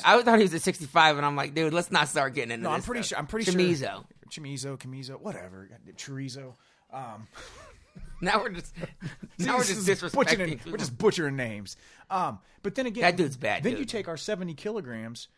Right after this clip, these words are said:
Speaker 2: seventy kilograms to ninety-seven kilograms, and we got, we got guys that could all be in the gold medal matches.
Speaker 1: Well, we got medalists.
Speaker 2: Absolutely.
Speaker 1: We got medal-, we got medalists all the way, uh, all the way up until Gliz.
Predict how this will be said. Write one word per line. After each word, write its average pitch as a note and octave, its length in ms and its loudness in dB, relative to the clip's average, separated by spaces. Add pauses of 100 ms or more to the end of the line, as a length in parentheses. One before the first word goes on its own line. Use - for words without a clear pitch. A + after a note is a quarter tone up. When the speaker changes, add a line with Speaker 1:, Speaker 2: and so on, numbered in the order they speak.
(300)
Speaker 2:
seventy A3 340 0
kilograms F3+ 460 -4
to D3+ 100 -6
ninety-seven C#3 680 -4
kilograms, G#2+ 500 -10
and B2+ 100 -6
we A#3 80 -4
got, G#3 240 -4 (360)
we G#3 100 -10
got C3+ 180 -4
guys A#2 300 -6
that G#2 60 -12
could A2+ 120 -6
all A2 140 -4
be G#2+ 140 -10
in G2 100 -10
the F#2+ 60 -12
gold G2 200 -12
medal F2 160 -14
matches. A2+ 120 -2
Speaker 1:
Well, D3+ 80 0
we D#3+ 80 0
got D3 140 0
medalists. F3 500 -2 (460)
Speaker 2:
Absolutely. G#2 560 -10
Speaker 1:
We D#3+ 100 -2
got D3 120 -2
medal-, E3+ 240 0
we D#3 100 -4
got D3+ 140 0
medalists D3+ 320 0
all C#3 140 2
the C3 60 -8
way, C3 180 -4
uh, C3+ 160 -2
all B2 140 -4
the C3 60 -6
way C3 120 -4
up C#3 140 -4
until A#2 220 -8
Gliz. C#3 340 -6